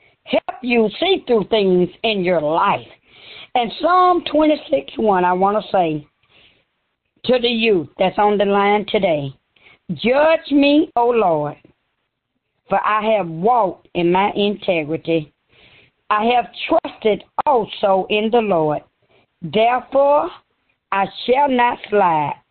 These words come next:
That's Psalm twenty-six one. And to the youth today, Psalm seven one. "O Lord, my God, in thee do I put my trust.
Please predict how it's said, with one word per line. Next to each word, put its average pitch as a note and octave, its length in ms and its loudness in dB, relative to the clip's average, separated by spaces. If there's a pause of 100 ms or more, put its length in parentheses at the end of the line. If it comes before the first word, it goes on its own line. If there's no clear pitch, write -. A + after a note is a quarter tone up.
(720)
That's F#3+ 300 -2
Psalm A#3 460 0
twenty-six A#3+ 560 -2
one. B3+ 500 2 (380)
And A3+ 200 -2
to D4+ 180 0
the D4 60 2
youth D#4 320 0
today, D#4 580 0 (680)
Psalm A#3+ 320 0
seven C#4+ 400 2
one. E3 360 0 (440)
"O A#3 360 2
Lord, D#4 420 2
my F#3+ 300 0
God, E3 580 0 (600)
in F#3+ 440 0
thee A#3+ 540 0
do A3 160 2
I F3+ 140 0 (100)
put - 220 -4
my G#3 280 0 (120)
trust. - 320 -2